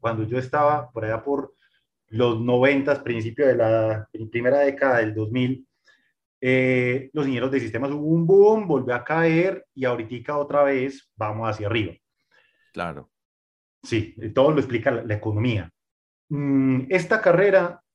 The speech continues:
Speaker 1: todos sentimos que puede tener ese mismo florecimiento en los próximos años. Cada vez estamos escuchando más en todos lados del problema energético, de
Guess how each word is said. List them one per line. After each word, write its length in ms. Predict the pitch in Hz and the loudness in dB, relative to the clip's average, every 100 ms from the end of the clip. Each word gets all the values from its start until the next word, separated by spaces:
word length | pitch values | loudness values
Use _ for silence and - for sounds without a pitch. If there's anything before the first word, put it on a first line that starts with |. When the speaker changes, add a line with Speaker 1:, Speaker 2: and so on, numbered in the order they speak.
| _ _ | _ _
Speaker 1:
todos 300 | 151 165 190 | 2 2 0
sentimos 680 | 151 139 190 185 165 160 - _ _ _ | -4 -6 -8 -4 -4 -4 -12 _ _ _
que 580 | - 127 117 117 135 - - | 0 2 2 0 -4 -10 -2
puede 280 | 135 170 165 | 4 4 4
tener 300 | 139 131 143 | 2 2 2
ese 160 | 156 | 0
mismo 340 | 156 156 156 131 | -2 -2 -2 -4
florecimiento 680 | 120 113 107 131 160 156 | -4 -4 -2 0 0 0
en 40 | 117 | -2
los 120 | 107 | -4
próximos 420 | - 101 107 101 | -10 -8 -6 -4
años. 360 | 117 92 87 _ - | -4 -6 -12 _ -6
Cada 420 | - 196 208 190 | -2 2 4 4
vez 200 | 202 180 | 4 2
estamos 420 | 165 175 175 175 | 0 0 0 0
escuchando 560 | 160 135 135 139 143 160 | -4 -4 -4 -2 0 2
más 320 | 165 160 160 - _ - | 4 2 0 -8 _ -8
en 180 | 147 156 | -4 0
todos 240 | 160 156 | 2 2
lados 440 | 170 208 107 92 _ _ _ _ _ | 2 0 -2 -8 _ _ _ _ _
del 540 | 104 104 101 135 117 107 | -8 -6 -6 -6 -6 -4
problema 520 | 104 110 135 131 131 | -4 0 0 0 -2
energético, 1120 | 117 107 143 139 135 123 - 120 120 113 107 | -4 -6 -4 -4 -6 -14 -12 -8 -6 -6 -6
de 440 | 107 104 104 98 | -6 -6 -6 -8